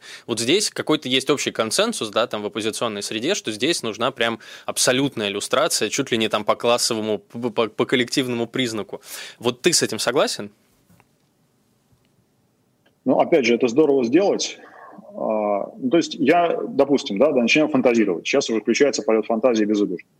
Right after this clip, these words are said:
Speaker 2: Значит, допустим, мы завтра распустили Ф С Б.
Speaker 1: Мгм.
Speaker 2: Что мы потеряем в смысле безопасности? А, якобы есть какое-то гигантское количество предотвращённых терактов Ф С Б.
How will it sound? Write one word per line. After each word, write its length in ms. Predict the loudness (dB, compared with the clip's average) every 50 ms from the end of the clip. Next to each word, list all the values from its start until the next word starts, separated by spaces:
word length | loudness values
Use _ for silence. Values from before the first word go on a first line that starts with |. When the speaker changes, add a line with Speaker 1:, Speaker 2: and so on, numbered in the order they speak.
| _ _ _ _ _ _ _ _ _ _ _ _ _ _ _ -20 -16 -8
Speaker 2:
Значит, 220 | -6 -4 -2 2 2
допустим, 380 | 2 4 4 2 2 4 4
мы 60 | 6
завтра 240 | 6 4 4 4 4 2
распустили 360 | 2 0 -2 2 4 4 4
Ф 100 | 4 4 2 2
С 40 | 2
Б. 160 | 0 -2 -4 -6 -10 _ _ _
Speaker 1:
Мгм. 220 | -10 -10 -10 -10 -14 _ _ _ _ _ _ _ _ _ _ _ _ _ _
Speaker 2:
Что 240 | -6 0 2 2 2
мы 80 | 4
потеряем 320 | 2 4 4 4 4 4 2
в 60 | 0
смысле 280 | 0 -2 0 0 2
безопасности? 840 | 2 4 2 2 4 2 -2 -2 -2 -8 -10 -12 -8 -8 -8 -8 -8 -12 _ _ _ _ _ -10
А, 480 | -6 -4 -2 -2 -2 -4 -4 -6 -8 -12 -14 _ _ _ _ _ _ _ _ _ _ _ _ _ _ _ _ _ _
якобы 460 | -4 2 2 2 4 4 2 2 4
есть 220 | 4 4 4 4 4
какое-то 400 | 2 2 4 4 2 4 4 2
гигантское 460 | 2 4 4 4 4 2 2 0 2
количество 340 | 2 4 2 2 -2 -4 -2
предотвращённых 560 | -2 0 2 2 0 2 2 0 0 -2 0
терактов 360 | 0 2 2 2 -2 -6 -20 _ _ _ _ _ _ _ _ _ _ _ _ _ _ _ _ -6
Ф 100 | -6 -6
С 40 | -6
Б. 180 | -6 -8 -12